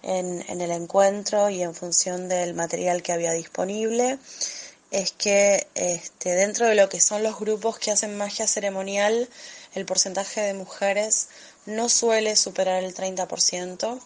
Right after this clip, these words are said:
Hay excepciones, pero generalmente no suelen superarlos y de hecho suele ser bastante menor al treinta por ciento.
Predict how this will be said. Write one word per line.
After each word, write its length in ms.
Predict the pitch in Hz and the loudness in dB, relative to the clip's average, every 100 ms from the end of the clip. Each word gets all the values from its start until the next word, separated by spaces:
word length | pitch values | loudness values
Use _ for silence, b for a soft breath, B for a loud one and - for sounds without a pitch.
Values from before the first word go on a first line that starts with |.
| _ _ _ | _ _ _
Hay 180 | - 185 | -6 -2
excepciones, 960 | 180 185 - - 185 180 185 180 - - B B B - | 0 0 2 0 0 -4 -4 -2 -2 -2 B B B -10
pero 180 | 190 180 | -6 -6
generalmente 540 | - 185 185 190 190 | -4 -4 -2 -4 -4
no 140 | 190 185 | -6 -2
suelen 320 | - 190 190 | -2 -2 -2
superarlos 680 | 190 180 185 185 185 220 - | -4 -2 0 0 0 0 0
y 100 | 214 | -2
de 80 | 202 | -2
hecho 180 | 202 226 | 0 2
suele 360 | - 220 220 | 2 2 2
ser 260 | 214 202 190 | 2 2 -2
bastante 420 | 185 - 208 214 | -6 -6 -4 -2
menor 340 | 202 190 180 | -4 -4 -4
al 160 | 175 170 | -4 -6
treinta 320 | 170 175 170 | -6 -6 -6
por 160 | 160 160 | -4 0
ciento. 580 | - 170 170 170 214 | 0 0 -6 -6 -6